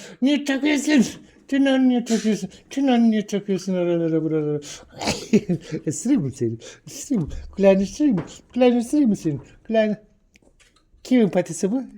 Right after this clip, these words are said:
<laughs> Kimin patisi bu? Kimin patisi? He? Kimin patisi bu? <laughs> Bu kimin patisi? Bu kimin patisi? Bu kimin patisi? Yoshi senin.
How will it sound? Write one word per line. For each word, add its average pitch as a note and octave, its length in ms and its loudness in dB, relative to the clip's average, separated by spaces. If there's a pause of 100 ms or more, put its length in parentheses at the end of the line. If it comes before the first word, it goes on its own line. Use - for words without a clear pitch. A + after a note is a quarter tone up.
(140)
<laughs> - 300 4
Kimin B3+ 320 8
patisi G3 460 -4
bu? A3 120 0 (600)
Kimin C#4 300 2
patisi? A3 300 0 (800)
He? A#3+ 260 6 (240)
Kimin C4 280 4
patisi A#3+ 480 4
bu? A3+ 160 8 (340)
<laughs> B3+ 60 2 (1000)
Bu G#3 80 2
kimin B3 260 4
patisi? - 500 0 (460)
Bu A3+ 80 -4
kimin B3+ 280 2
patisi? - 440 -6 (340)
Bu B3 120 0
kimin B3 320 0
patisi? G#3 460 0
Yoshi G3 320 6
senin. C3+ 420 0